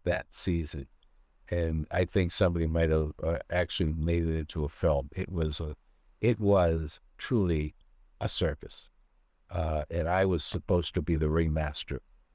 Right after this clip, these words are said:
uh, controlling or at least trying to keep all my, uh,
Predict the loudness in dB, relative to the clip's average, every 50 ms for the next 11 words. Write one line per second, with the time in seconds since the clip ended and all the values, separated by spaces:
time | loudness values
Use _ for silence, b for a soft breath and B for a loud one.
0 | _ _ _ -2 -2 0 0 0 -2 -2 -2 -2 -2 -2 0 2 4 6 6 6
1 | 4 4 4 2 2 2 2 2 0 0 2 2 2 0 0 -2 -2 0 0 0
2 | 0 -2 -2 -2 -4 -4 -4 -4 -8 _ _ -4 -2 -2 -2 0 _ 0 0 2
3 | 2 2 4 2 2 2 0 0 -4 _ _ _ _ _ _ _ -8 -6 -4 -4
4 | -2 -2 -2 -4 -6